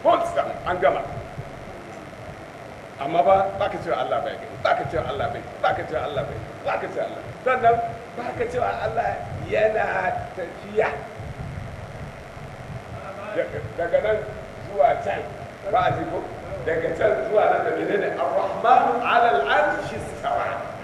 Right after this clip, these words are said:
So, Allah bai da buƙatar wai sai ya je wani wuri sannan ya yi kaza, kamar yadda Professor ya ce,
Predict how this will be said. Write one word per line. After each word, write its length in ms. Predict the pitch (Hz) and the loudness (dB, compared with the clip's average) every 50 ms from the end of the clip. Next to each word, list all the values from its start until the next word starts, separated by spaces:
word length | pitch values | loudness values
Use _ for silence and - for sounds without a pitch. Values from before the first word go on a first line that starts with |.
| - - - - - - - - - - - - - - - - - - - - - - - | -10 -12 -12 -12 -12 -12 -12 -12 -12 -10 -10 -12 -12 -12 -10 -12 -12 -12 -12 -12 -12 -10 -6
So, 160 | - 311 330 - | -2 -2 0 2
Allah 300 | - - 302 294 285 277 | 4 6 6 8 8 6
bai 160 | 277 302 302 | 8 6 6
da 100 | 294 269 | 6 6
buƙatar 520 | 233 - 247 240 - 240 285 294 294 240 226 | 4 4 4 2 4 6 6 6 6 6 6
wai 140 | 220 247 - | 6 4 4
sai 200 | - 254 240 240 | 4 4 6 6
ya 240 | 240 240 240 233 | 8 8 8 8
je 140 | 233 247 254 240 | 6 4 4 6
wani 260 | 240 - - 240 254 | 8 8 8 8 6
wuri 220 | 254 240 240 247 247 | 4 2 0 0 0
sannan 240 | - 214 190 - | 0 0 2 2
ya 140 | 190 196 190 | 2 2 2
yi 60 | 208 | 2
kaza, 220 | - - 160 165 160 | 2 2 4 4 4
kamar 220 | 160 170 160 185 | 4 4 2 2
yadda 220 | 196 196 190 190 165 | 2 2 2 0 -2
Professor 420 | - 151 151 156 180 180 175 170 | -2 -4 -4 -4 -4 -2 2 4
ya 120 | 151 160 156 | 4 4 4
ce, 140 | 156 160 | 2 -2